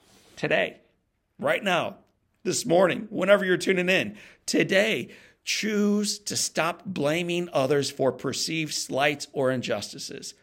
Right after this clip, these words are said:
and begin embracing your role in making things better. Choose to vulnerably share with a friend what is going on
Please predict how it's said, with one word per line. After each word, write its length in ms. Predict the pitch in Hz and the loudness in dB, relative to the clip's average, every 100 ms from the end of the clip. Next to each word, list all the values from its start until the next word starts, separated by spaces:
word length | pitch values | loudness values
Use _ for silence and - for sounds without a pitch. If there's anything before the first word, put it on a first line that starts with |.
| _ _ _ _ | _ _ _ _
and 140 | 139 139 | -4 -2
begin 220 | 143 180 | 0 0
embracing 480 | 151 156 165 147 127 | 2 2 0 -2 2
your 220 | 131 139 | 4 4
role 240 | 123 120 | 2 0
in 60 | 110 | 0
making 280 | 113 131 - | -4 -6 -6
things 240 | 110 104 | -6 -8
better. 360 | - 117 - - _ _ _ _ _ _ _ | -8 -8 -10 -16 _ _ _ _ _ _ _
Choose 300 | - 180 180 | -2 0 0
to 120 | 180 143 | 0 0
vulnerably 540 | 127 156 170 156 131 | 2 2 0 -2 -4
share 380 | - - 160 156 | -4 -2 0 0
with 140 | 139 | -2
a 40 | - | -10
friend 480 | - 156 151 135 127 | -6 -2 0 0 -2
what 180 | 143 | -2
is 120 | 143 131 | -2 0
going 280 | 135 123 | 0 2
on 480 | 123 139 107 101 107 | 0 0 -2 -6 -8